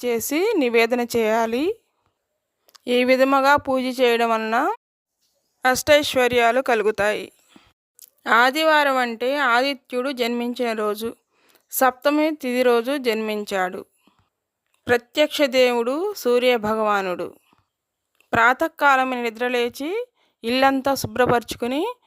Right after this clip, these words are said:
ఈ విధముగా స్నానం చేసి సూర్య భగవాన్ని పూజించడం వలన జాతక దోషాలు తొలగిపోయి అష్టైశ్వర్యాలు కలుగుతాయి. అదే విధముగా జనవరి ఇరవై మూడవ తేదీ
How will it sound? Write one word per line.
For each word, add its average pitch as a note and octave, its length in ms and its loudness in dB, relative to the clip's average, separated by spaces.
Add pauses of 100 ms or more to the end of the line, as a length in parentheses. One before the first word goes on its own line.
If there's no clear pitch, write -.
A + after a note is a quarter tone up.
(400)
ఈ B3 120 -2
విధముగా B3+ 540 2
స్నానం A#3+ 580 0
చేసి C#4 500 -2 (280)
సూర్య D4+ 360 0
భగవాన్ని A3+ 920 0 (320)
పూజించడం B3+ 540 0
వలన B3 400 0 (960)
జాతక C4 420 4
దోషాలు B3 480 2
తొలగిపోయి A3 880 -2 (340)
అష్టైశ్వర్యాలు A3+ 960 0
కలుగుతాయి. F#3+ 800 -4 (1120)
అదే B3 340 6
విధముగా B3+ 640 2
జనవరి C4 600 0
ఇరవై A#3+ 300 2
మూడవ A#3 440 0
తేదీ A3 600 -4